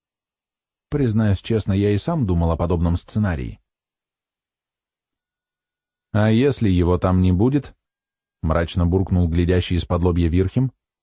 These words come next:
я перевел взгляд на него. «Кальмуара, что, если его не будет в Рейтерфолле?» «Прямой портальной связи между городами Храстранхолма и Рейтерфоллом нет», — с непоколебимой уверенностью поделился Сиэрт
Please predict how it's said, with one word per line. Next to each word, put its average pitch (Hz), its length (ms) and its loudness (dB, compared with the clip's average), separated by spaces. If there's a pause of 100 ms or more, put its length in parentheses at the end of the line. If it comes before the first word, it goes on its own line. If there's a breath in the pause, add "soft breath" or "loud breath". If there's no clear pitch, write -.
(120)
я 92 240 0
перевел 95 360 0
взгляд 85 360 -2
на 95 60 0
него. 95 300 -2 (1080)
«Кальмуара, 160 600 0 (880)
что, - 200 -2
если 247 340 2
его 196 240 2
не 202 120 2
будет 165 280 0
в 98 40 0
Рейтерфолле?» 95 580 0 (1800)
«Прямой 120 380 2
портальной 107 540 2
связи 104 380 0
между 101 340 2
городами 101 480 2
Храстранхолма 98 880 0
и 95 40 2
Рейтерфоллом 92 760 0
нет», — 151 340 -6 (540)
с - 80 -12
непоколебимой 87 680 2
уверенностью 87 600 0
поделился 90 480 0
Сиэрт 98 440 -2